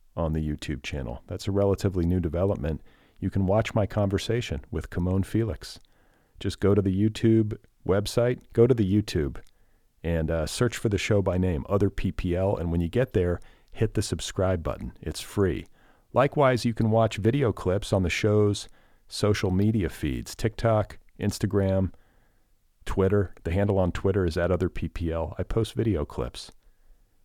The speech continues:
So that's nice. If you would like to email me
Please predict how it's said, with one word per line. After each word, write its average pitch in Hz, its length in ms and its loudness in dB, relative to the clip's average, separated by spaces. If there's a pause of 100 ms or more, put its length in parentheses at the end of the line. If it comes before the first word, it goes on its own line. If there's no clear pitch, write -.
So - 160 -12
that's - 280 -8
nice. 62 380 -6 (400)
If - 140 -6
you 123 80 4
would 127 100 4
like 139 140 2
to 117 200 -2
email 135 300 4
me 65 260 -4